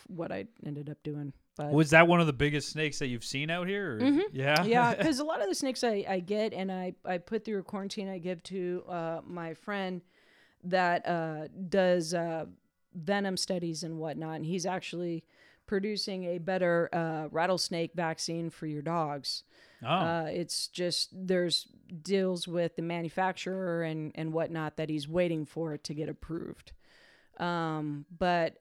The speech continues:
Speaker 1: I weigh and I me-, I weigh and I measure all the snakes that I give to him. So just 'cause I, I like to kinda geek it up with the data and shit like that.
Speaker 2: Whatever happened to the one that bit you?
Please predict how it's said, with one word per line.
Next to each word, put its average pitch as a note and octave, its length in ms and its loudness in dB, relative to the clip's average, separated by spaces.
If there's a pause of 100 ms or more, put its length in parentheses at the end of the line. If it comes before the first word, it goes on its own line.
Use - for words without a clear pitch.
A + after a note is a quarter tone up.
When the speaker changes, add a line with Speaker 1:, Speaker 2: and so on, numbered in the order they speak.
Speaker 1:
I G3 460 4
weigh G3 840 2
and E3+ 160 -2
I E3 80 -2
me-, F3 560 0
I E3 140 -2 (260)
weigh F3+ 300 0
and G#3 120 0
I F3+ 60 0
measure F3 580 0
all E3+ 220 2
the D#3+ 100 -2
snakes - 500 -4
that E3 180 -4
I D#3 80 -2
give D3+ 240 -6
to C#3 140 -6
him. - 160 -12 (520)
So E3+ 280 2
just G#3 240 2
'cause G#3+ 180 6
I, G3 300 6
I F3+ 140 4
like F3 240 2
to F#3 80 -2
kinda E3+ 220 -2
geek D3+ 260 -4
it E3 80 -4
up E3+ 200 -4
with D#3+ 180 -8
the D#3 160 -6
data D#3 360 -6
and D3 200 -8
shit - 260 -10
like - 200 -10
that. - 260 -10
Speaker 2:
Whatever D3 300 6
happened C#3+ 300 4
to C#3+ 40 0
the C#3 80 2
one C#3 160 0
that A2 160 -2
bit D3+ 180 -4
you? A#2 120 -8